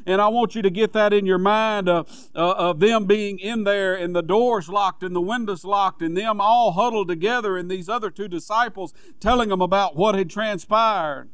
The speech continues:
And then all of a sudden, Scripture tells us here in verse thirty-six that Jesus himself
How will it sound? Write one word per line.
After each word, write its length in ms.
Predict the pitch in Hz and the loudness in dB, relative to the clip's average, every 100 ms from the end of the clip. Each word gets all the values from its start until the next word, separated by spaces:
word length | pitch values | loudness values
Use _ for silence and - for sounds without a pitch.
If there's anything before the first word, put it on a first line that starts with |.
| - - - - - - - - - - - - 185 | -16 -16 -16 -16 -16 -16 -18 -18 -18 -16 -16 -8 0
And 140 | 247 | 2
then 120 | 269 | 2
all 240 | 269 294 302 | 4 6 4
of 80 | |
a 80 | 254 | 2
sudden, 760 | - 320 320 294 196 147 101 - - - - - - - - - - | -2 0 2 2 0 -4 -6 -12 -16 -16 -16 -16 -16 -16 -16 -16 -16
Scripture 440 | - 269 269 240 | -4 0 0 -2
tells 420 | 170 233 277 262 202 | -4 2 2 2 0
us 140 | 185 | -2
here 340 | 233 233 190 - 277 | 0 2 0 -2 -6
in 180 | 196 196 | -4 -2
verse 360 | 226 254 - | 2 2 0
thirty-six 760 | - 240 220 180 269 285 - - | -2 0 0 -2 -4 -6 -6 -2
that 240 | 208 175 | 0 0
Jesus 540 | 131 262 294 254 277 - | -2 2 2 2 -4 -6
himself 640 | 262 202 - 254 226 180 | -12 -12 -8 -6 -2 -2